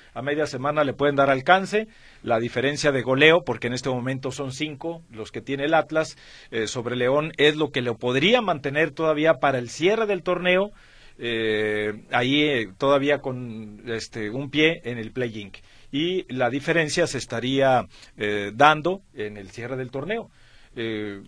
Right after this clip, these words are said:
o sea, ¿por qué decimos esto? Porque es la naturaleza y es lógico,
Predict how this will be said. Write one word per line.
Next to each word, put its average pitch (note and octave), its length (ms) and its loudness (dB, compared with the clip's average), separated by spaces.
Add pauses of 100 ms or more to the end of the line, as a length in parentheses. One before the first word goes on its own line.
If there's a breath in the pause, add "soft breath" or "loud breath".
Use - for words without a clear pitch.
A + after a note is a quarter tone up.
(260)
o C#3+ 100 -8
sea, C3 420 6
¿por C3 160 0
qué F3 120 8
decimos F3 400 2
esto? C3 340 -2
Porque C3+ 320 2
es - 260 -2
la D3+ 220 2
naturaleza D#3+ 640 2
y G3+ 120 2
es E3 160 0
lógico, G3+ 680 2